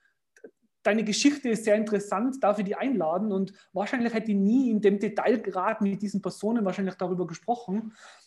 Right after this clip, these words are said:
Und, und wir machen jetzt das nicht, wie soll ich sagen, massiv häufig. Also unser Ziel ist so, alle Monate oder alle zwei Monate eine neue Folge rauszubringen.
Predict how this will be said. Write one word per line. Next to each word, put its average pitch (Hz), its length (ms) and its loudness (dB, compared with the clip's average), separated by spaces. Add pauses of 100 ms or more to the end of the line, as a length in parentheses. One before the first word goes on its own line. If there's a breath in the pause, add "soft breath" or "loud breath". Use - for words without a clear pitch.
(160)
Und, 196 760 2
und 233 640 -12
wir 202 260 -2
machen 208 300 2
jetzt 214 280 0
das 190 120 -2
nicht, 214 320 0 (640)
wie 165 60 -12
soll 185 100 0
ich 170 60 0
sagen, 165 360 -6 (460)
massiv 180 600 -2
häufig. 254 480 2
Also 190 140 0
unser 175 200 -4
Ziel 214 300 0
ist 196 180 -2
so, 185 280 0
alle 185 320 2
Monate 185 760 0
oder 160 160 -2
alle 170 140 -2
zwei 160 280 -4
Monate 185 440 0
eine 165 140 -10
neue 160 200 -8
Folge 151 320 -6
rauszubringen. 233 800 -4